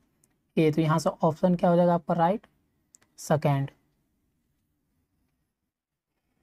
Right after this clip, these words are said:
समझ में आया आप लोग को? अब हम लोग क्वेश्चन नंबर कितना पे हैं, सिक्स नंबर पे। सिक्स नंबर क्वेश्चन क्या बोल रहा है, in figure nine point two three,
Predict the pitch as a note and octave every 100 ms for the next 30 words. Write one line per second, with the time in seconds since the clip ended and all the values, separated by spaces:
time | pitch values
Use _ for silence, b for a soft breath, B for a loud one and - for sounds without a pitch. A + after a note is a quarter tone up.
0 | _ _ _ _ _ _ - E3 F3 F3
1 | F3 F3 E3+ - F3 E3+ G3+ G#3+ _ _
2 | _ _ _ _ _ _ _ _ _ _
3 | _ _ _ _ _ _ _ _ _ _
4 | _ _ - E3+ E3+ F3 - D3+ F#3+ F3
5 | E3 F3 D3+ D#3+ E3+ E3 A#3 _ _ _
6 | _ _ _ _ - - - F#3 F3+ -
7 | D3 C#3+ C#3+ C3+ C3+ _ _ _ _ -
8 | F3+ G3 F#3 F#3+ F3 F#3+ G3 F3+ D#3 E3+
9 | - b b _ _ - F#3+ F#3+ G3+ G3
10 | G3+ F3+ F3 F#3 G3+ F#3 F3+ F3+ - C#3